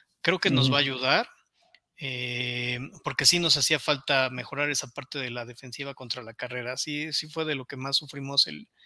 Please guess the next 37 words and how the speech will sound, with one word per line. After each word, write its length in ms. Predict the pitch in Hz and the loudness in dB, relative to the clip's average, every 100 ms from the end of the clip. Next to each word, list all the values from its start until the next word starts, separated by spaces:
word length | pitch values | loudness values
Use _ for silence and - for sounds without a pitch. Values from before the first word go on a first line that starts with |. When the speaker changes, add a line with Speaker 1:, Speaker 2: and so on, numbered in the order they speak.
| - - - - | -16 -14 -16 -10
Speaker 1:
en 120 | 147 | -8
la 80 | 135 | -6
temporada 500 | 139 123 139 139 131 | -8 -4 0 0 0
pasada. 400 | 131 - 139 131 | -4 -2 -2 -4
Entonces 360 | 131 143 139 | -4 0 0
yo 80 | 143 | 0
espero 320 | 147 - 151 | -2 0 0
que 120 | - 131 | 0 2
llegue 260 | 139 139 | 4 4
ahí 240 | 131 131 135 | 2 4 2
a, 220 | 127 120 _ - - - | 0 -4 _ -20 -18 -8
a 100 | 139 | -4
cerrar 300 | 139 135 151 | 0 2 4
los 180 | 151 139 | 4 4
huecos 680 | 151 151 175 185 - - - - - _ | 2 2 0 2 2 0 -8 -20 -20 _
y 220 | - 139 135 | 4 8 8
a 500 | 131 127 127 127 - | 8 6 4 2 0
poder 240 | 143 151 | 4 4
brindarle 420 | 156 156 160 156 | 4 6 6 6
también 300 | 143 139 147 | 2 0 2
las 160 | 151 - | 2 0
oportunidades 920 | 139 143 - 143 139 139 143 143 - | -4 -8 -4 -4 -2 -2 0 0 0
a, 180 | 135 131 | 0 -4
a 160 | 147 135 | -4 -6
las 280 | 135 127 | -4 -4
otras, 520 | 151 147 151 143 - - - - _ - | -2 2 2 2 0 -4 -20 -20 _ -8
eh, 240 | 143 131 120 | -6 -6 -2
posiciones, 640 | 143 - 135 160 156 147 | 4 4 6 4 2 -2
tanto 240 | 143 131 139 | -4 -4 -4
en 120 | 143 | 0
línea 340 | 151 156 156 | 0 4 2
como, 640 | 147 139 135 131 127 131 156 | 2 -6 -4 -4 -4 -6 -10
como 220 | 147 135 | -10 -6
en 80 | 139 | 2
linebackers, 640 | 147 147 143 143 151 139 | 2 4 4 4 0 -4
para 200 | 143 127 | -4 -8
poder, 440 | 120 127 135 135 | -6 -4 2 2